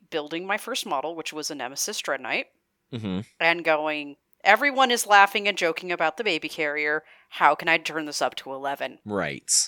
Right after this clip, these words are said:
Speaker 1: Now I have a drag queen Dread Knight.
Speaker 2: Right.
Speaker 1: I also, one of the reasons I got into forty K is I just finished art school for sculpture,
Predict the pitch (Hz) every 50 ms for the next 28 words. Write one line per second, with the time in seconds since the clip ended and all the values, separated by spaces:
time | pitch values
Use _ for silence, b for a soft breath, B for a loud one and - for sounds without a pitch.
0 | - _ - 175 165 147 151 151 151 156 202 - 269 277 277 277 - - - 185
1 | 160 143 131 - 117 110 - - - - - - - _ _ _ _ _ _ _
2 | 123 120 107 92 80 69 67 65 - _ - - - - - - - - _ _
3 | _ _ _ _ _ _ _ _ _ _ _ _ B B B B B B - -
4 | 196 208 220 220 - 208 226 254 269 - - - 294 285 269 247 240 - 208 233
5 | 240 254 - 240 247 254 - 269 254 240 226 240 226 233 254 240 247 - - 208
6 | 196 185 190 - - 196 196 208 214 - 175 170 - - 185 185 - - - -
7 | 214 202 196 - - - - 196 220 - - - - 175 165 165 170 175 180 180
8 | - - - - 156 - - - - - - - 185 - - - - - - -
9 | - - 185 240